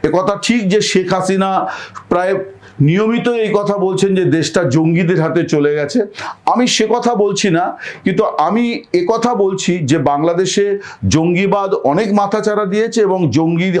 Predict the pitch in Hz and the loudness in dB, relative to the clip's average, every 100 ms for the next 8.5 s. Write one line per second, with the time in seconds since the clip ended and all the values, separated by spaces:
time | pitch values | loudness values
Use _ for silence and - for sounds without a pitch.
0 | 156 147 156 165 156 131 135 160 185 277 | -2 -2 0 0 0 -2 0 -2 -2 -6
1 | - - - 190 190 220 165 - 170 - | -12 -12 -2 -2 2 0 0 0 0 -2
2 | - 101 - - - - - - - - | -4 -4 -8 -20 -18 -12 -12 -6 -4 0
3 | 220 262 269 - 175 175 - - 123 139 | 0 2 0 0 2 0 -2 0 2 2
4 | 165 208 - 254 240 180 202 220 214 226 | 2 -2 0 2 4 2 2 0 0 -2
5 | 202 226 226 220 190 196 208 202 190 196 | -2 0 0 2 0 0 0 0 0 0
6 | 160 147 - 151 127 143 - 123 143 175 | 0 0 0 2 2 0 -2 -2 2 2
7 | 170 147 156 156 165 156 143 156 - 135 | 2 2 2 0 -2 0 -2 -2 -2 -2
8 | - 160 123 117 | 0 0 0 -2